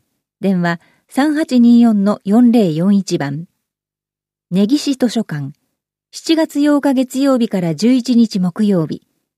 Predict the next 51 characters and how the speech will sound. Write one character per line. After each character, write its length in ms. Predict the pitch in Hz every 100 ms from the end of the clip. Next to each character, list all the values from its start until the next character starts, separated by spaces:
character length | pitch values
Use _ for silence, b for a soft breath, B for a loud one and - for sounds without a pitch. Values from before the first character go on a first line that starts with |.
| _
電 200 | 190 190
話、 200 | 175 175 b b _
三 260 | 247 302
八 240 | 285 311 240
七 240 | 214 214
六 240 | 220 196
の 160 | 180 180 _
二 300 | 185 226 226
一 220 | 233 160
零 160 | 175 208
一 180 | 208 196
番 200 | 156 147
で 120 | 185
す。 140 | - _ _ _ _ _ _ _ _ _ _ _ _ _ _ _ _ _ _ _ _ _
今 260 | 247 359 349
す 160 | 294
ぐ 160 | 214 180
実 400 | 156 165 - 190
践、 140 | 165 - _
シ 220 | - - 226
ニ 180 | 320
ア 80 | 320
ガ 120 | 320
イ 100 | 311
ド 120 | 254 202
を 40 |
発 200 | 165 170
行 160 | - 180
し 160 | -
ま 100 | 156
す。 160 | 180 - _ _ _ _ _ _ _ _ -
シ 180 | 339
ニ 160 | 370 370
ア 60 | 320
の 120 | 240
た 120 | 220
め 100 | 208
の 120 | 185
健 220 | - 254 294
康 140 | 285 254
情 180 | 240
報 180 | 226 220
誌 140 | 196 139
で 120 | 156
す。 140 | - _ _ _ _ _ _ _ _ _
配 220 | 247 277
布 120 | -
開 200 | - 254
始 140 | 247 233
日 120 | 202
は 200 | 170